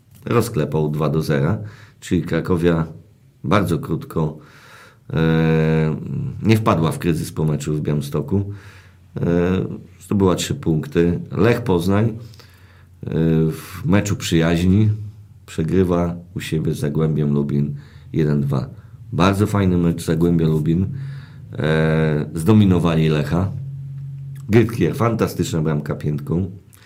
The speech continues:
To zasługuje jedynie w Lechu na, na pochwały. Lech obnosi się tym, że gra, że może grać jedenastką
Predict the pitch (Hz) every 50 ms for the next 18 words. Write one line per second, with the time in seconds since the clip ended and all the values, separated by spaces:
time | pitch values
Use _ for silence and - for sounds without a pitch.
0 | - - - - - - - - _ _ _ _ _ - 107 110 95 98 90 -
1 | - 90 85 87 87 85 80 82 80 78 80 82 80 78 76 76 78 76 73 -
2 | 82 78 76 76 73 73 73 71 71 73 76 69 71 73 71 - - - 71 67
3 | 65 58 - - - - - - - _ _ _ _ _ - 98 110 113 135 135
4 | - 107 90 95 101 101 98 101 98 98 - 95 87 - - 95 95 98 87 90
5 | 95 87 85 87 87 87 85 85 85 82 - - - - - - - - _ -
6 | 76 101 110 98 - - - - - - - - - - - - - - - -
7 | - - - _ - 76 87 113 127 127 113 123 107 92 101 104 107 107 - -
8 | - - - - 175 170 95 92 95 98 101 101 98 - - - 92 87 85 85
9 | 87